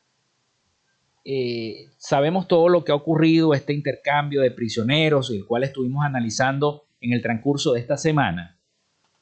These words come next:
Pero el gobierno del presidente Joe Biden se está preparando, según el Wall Street Journal, para aliviar las sanciones contra el gobierno de Nicolás Maduro, para permitir que Chevron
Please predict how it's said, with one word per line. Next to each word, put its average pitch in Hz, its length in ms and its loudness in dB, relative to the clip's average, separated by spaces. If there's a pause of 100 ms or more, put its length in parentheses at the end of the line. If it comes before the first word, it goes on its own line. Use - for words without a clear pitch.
(520)
Pero 165 360 4
el 151 120 2
gobierno 175 420 4
del 185 160 2
presidente 156 520 -2
Joe 175 200 4
Biden 131 540 0 (400)
se - 180 0
está 175 300 0
preparando, 180 800 2
según 143 460 0
el 143 140 0
Wall 151 200 4
Street 151 320 -2
Journal, 123 500 0 (560)
para 156 300 2
aliviar 170 760 2
las 185 200 2
sanciones 170 560 2
contra 170 640 0 (100)
el 151 180 0
gobierno 147 520 2
de 139 120 -2
Nicolás 117 480 -2
Maduro, 143 560 0 (640)
para 131 400 0
permitir 151 760 2
que 151 140 0
Chevron 160 580 2